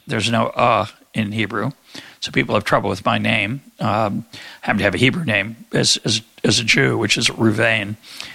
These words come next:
Ruvain, uh, which they're very good at,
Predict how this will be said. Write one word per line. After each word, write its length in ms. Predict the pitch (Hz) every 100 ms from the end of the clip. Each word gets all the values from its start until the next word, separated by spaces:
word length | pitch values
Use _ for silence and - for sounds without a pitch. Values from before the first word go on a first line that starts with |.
| - -
Ruvain, 600 | 269 208 135 113 107 113 - _ - - - - -
uh, 380 | 120 113 110
which 220 | - 131 -
they're 140 | 123
very 220 | 127 135
good 160 | 117 110
at, 280 | 104 -